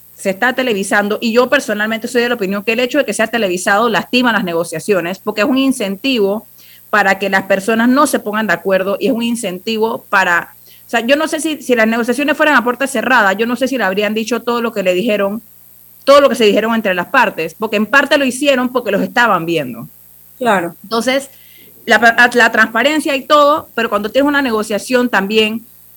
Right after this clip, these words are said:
Speaker 1: porque, eh, eh, limita que la gente quiera ceder, porque no, no, no, porque hay unos que quieren quedar, todo el mundo quiere quedar como ganador, nadie quiere, entre comillas, quedar mal. Eh, pero, pero eso que usted mencionaba de que a veces no son las medidas,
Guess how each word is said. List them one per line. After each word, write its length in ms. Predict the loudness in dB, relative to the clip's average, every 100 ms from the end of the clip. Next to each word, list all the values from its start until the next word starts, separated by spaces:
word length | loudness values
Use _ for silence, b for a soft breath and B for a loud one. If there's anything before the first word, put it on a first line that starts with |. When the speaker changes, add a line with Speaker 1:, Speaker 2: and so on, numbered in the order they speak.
| -20 -20 _ -4
Speaker 1:
porque, 360 | -2 0 -2 -4 -16 -12
eh, 140 | -10 -4
eh, 380 | 2 4 4 -2 -12 -6
limita 520 | 0 2 2 2 0
que 80 | 0
la 100 | -2
gente 240 | -2 -4 -4
quiera 200 | -4 -4
ceder, 440 | -4 -2 -2 -4 -14 -20 -20 -20 -20 -20 -6
porque 240 | -2 0
no, 100 | -2 -2
no, 160 | 0 0
no, 160 | -2
porque 380 | -6 -6 -6 -6 -6 -8 -8 -2
hay 180 | 0 2
unos 140 | -2
que 120 | -4
quieren 220 | -4 -4
quedar, 260 | -2 -4 -2
todo 120 | 2
el 60 | 2
mundo 180 | 2 0
quiere 180 | -2 0
quedar 200 | 0 0
como 180 | -2
ganador, 460 | -2 0 0 -2 -2
nadie 240 | -2 -2
quiere, 300 | -2 -2 -4 -6
entre 220 | -6 -6
comillas, 340 | -4 -4 -4 -4
quedar 320 | -4 -4 -4
mal. 240 | -6 -8 -10 -20 -20 B B B B -20 -4
Eh, 260 | -2 -2 -6 -14 -20 -20 -20 -20 -20 -20 -20 -20 2
pero, 380 | 4 6 4 0
pero 180 | 0 2
eso 200 | 2 0
que 80 | -2
usted 180 | -4 -2
mencionaba 600 | -2 -2 0 2 4 2
de 140 | 0
que 80 | -2
a 80 | -2
veces 380 | -2 -4 -6 -4
no 180 | -2 0
son 160 | 0
las 140 | 2 2
medidas, 680 | 0 -2 0 0 -2 -6